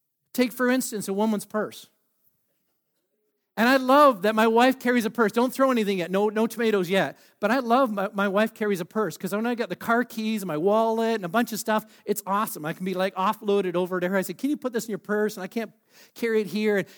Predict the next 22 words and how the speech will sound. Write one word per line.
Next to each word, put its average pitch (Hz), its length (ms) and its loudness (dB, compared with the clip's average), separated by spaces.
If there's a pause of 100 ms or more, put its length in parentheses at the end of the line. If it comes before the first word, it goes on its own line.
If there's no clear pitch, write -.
and 190 100 -2
I 240 100 2
just 262 200 -4
load 226 300 2
her 220 160 2
down 190 400 0 (340)
because 247 320 0
I 240 80 0
know 269 240 0
that, 233 220 -4
you 226 100 -2
know, 226 120 -2
her 240 180 0
purse 233 260 -2
is 180 80 -8
already 226 260 0
carrying 254 460 -2
a 160 60 -4
whole 196 320 -2
truckload 202 480 -4
of 170 100 -4
stuff. 208 420 -6